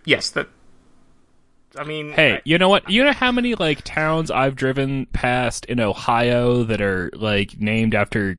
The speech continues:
Speaker 2: like, any number of famous cities around the world? I'm sure there's an Albany, Ohio.
Speaker 1: I'll give you that, but I feel like if you don't specify the state, then someone would assume you meant New York.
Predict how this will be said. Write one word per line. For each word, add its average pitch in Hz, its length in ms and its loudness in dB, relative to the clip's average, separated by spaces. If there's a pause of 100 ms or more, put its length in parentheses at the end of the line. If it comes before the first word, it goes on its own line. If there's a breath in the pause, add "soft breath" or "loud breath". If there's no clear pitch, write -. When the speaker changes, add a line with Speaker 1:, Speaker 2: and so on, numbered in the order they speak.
(100)
Speaker 2:
like, 98 180 -4 (160)
any 123 240 4
number 113 360 2
of 101 120 0
famous 110 420 0
cities 113 380 -2
around 101 560 -2
the 110 100 2
world? 107 580 0
I'm 143 140 0
sure 190 220 2
there's 143 140 2
an 139 100 0 (160)
Albany, 120 520 4
Ohio. 139 600 0
Speaker 1:
I'll - 60 -10
give 196 260 2
you 190 280 -2
that, 156 500 0 (120)
but 139 140 0
I 123 160 6
feel 220 640 0
like 131 400 4
if 131 200 -8
you 131 160 -6 (100)
don't 196 380 4
specify 117 800 0
the 110 120 -8
state, - 640 -4 (240)
then 135 360 0
someone 151 420 2
would 139 180 -2
assume 170 560 0
you 160 120 0
meant 143 240 0
New 127 100 -4
York. - 360 -12